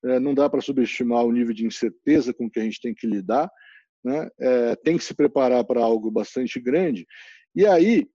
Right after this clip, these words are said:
é, tudo depende do, de como você reage a esse cenário, né? Então, acho que a gente tem falado de uma forma muito clara, né, é, que a gente precisa de uma atitude de enfrentamento desse,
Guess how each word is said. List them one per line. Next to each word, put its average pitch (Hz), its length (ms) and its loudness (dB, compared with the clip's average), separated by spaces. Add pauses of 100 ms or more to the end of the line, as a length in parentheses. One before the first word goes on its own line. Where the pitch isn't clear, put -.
(160)
é, 123 760 0 (400)
tudo 196 140 -6
depende 175 460 0
do, 196 180 -8
de - 160 -20
como 190 180 -2
você 185 400 -2
reage 175 560 -2
a 196 80 0
esse 165 160 -6
cenário, 147 480 -4 (180)
né? 127 120 -16
Então, 151 320 -12
acho 135 160 -12
que 147 80 -8
a 131 140 -4
gente 123 180 -8
tem 143 160 -10
falado 135 320 -6
de 117 80 -18
uma 127 100 -6
forma 135 240 -8
muito 151 420 -6 (380)
clara, 131 480 0
né, 135 300 -8
é, 120 320 -2
que 120 160 -8
a - 20 -4
gente 123 140 -8
precisa 147 160 -8
de 139 80 -10
uma 139 60 -4
atitude 127 560 -2
de 117 120 -8
enfrentamento 131 880 -4
desse, 117 300 -8